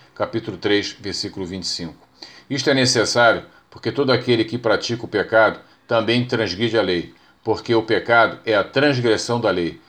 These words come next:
citado em primeiro João, capítulo três, versículo quatro. Se não há lei para transgredir, não existe nenhum pecado. E se não há pecado, a própria ideia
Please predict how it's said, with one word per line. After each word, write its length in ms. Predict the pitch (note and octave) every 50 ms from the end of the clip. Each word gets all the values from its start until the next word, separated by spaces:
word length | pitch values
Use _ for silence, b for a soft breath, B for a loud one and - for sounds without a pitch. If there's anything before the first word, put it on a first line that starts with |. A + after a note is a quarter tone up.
| b b b
citado 280 | - - - A2 G#2+ G2
em 40 |
primeiro 280 | - G#2+ G#2 G#2 G2+ A2
João, 340 | G#2+ A#2 B2 A2+ A2+ A2 G2+
capítulo 420 | - G2+ F#2 - G#2+ - - G2
três, 260 | - G#2+ G#2 G#2 G2
versículo 460 | F2 F#2+ G2 F2 - G#2+ F#2+ - F#2+ E2+
quatro. 380 | - F2+ E2 D#2 D#2+ - _ b b b b b
Se 340 | - - - - - B2+ B2+
não 200 | B2 B2+ B2 A#2+
há 80 | A#2 G#2+
lei 300 | G#2 G#2+ A#2 B2 A#2+ A2+
para 240 | - - G#2+ G2+ F#2
transgredir, 840 | - G2+ A2+ A2+ G2+ G2+ F#2 F#2 F2 E2 F2 A2 A#2+ G#2+ - B B B B B _
não 140 | A2+ B2 B2
existe 420 | A2 F#2 - A#2+ B2+ B2+ - -
nenhum 180 | G#2+ A2+ B2+ C3
pecado. 480 | B2+ G#2+ F2+ - G2 F#2 E2+ D#2 - b b b b b b
E 80 | - A2+
se 160 | - - C3
não 180 | C3+ C3 B2 B2
há 120 | C3 B2+
pecado, 560 | B2+ B2+ G#2 F#2 - A2+ A2+ A2+ G#2 E2+ D#2+ b b b b b
a 100 | G2+ G2+
própria 460 | G2+ - - C3 C#3+ C#3+ - B2+ A#2+
ideia 460 | G2 F2+ A2+ A#2 A2+ G#2+ F#2+ F#2 F2+